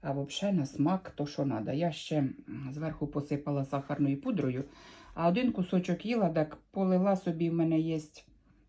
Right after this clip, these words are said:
згущене молоко із кофе. Так це ж взагалі красота. В общем, дівчатка, можна робити до чаю то, що надо. І він такий, знаєте,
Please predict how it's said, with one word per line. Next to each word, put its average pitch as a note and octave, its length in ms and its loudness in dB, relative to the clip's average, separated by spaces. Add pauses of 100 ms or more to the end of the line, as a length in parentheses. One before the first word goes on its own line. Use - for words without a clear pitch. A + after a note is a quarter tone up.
(120)
згущене D3+ 960 2
молоко D3 520 2
із C#3 320 -2 (360)
кофе. B2 460 -4 (680)
Так G#3 260 -4
це F#3 120 2
ж F3+ 80 2
взагалі - 460 -2 (180)
красота. E3 920 2 (840)
В - 60 -6
общем, F3+ 280 2
дівчатка, D#3 640 0
можна D#3+ 360 2
робити C#3 380 -4
до A#2+ 160 -6
чаю G3 400 0
то, F#3 200 -4
що D#3+ 200 -6
надо. C3 280 -2 (560)
І - 80 -8
він C#3+ 200 0
такий, - 280 -6
знаєте, D3+ 480 0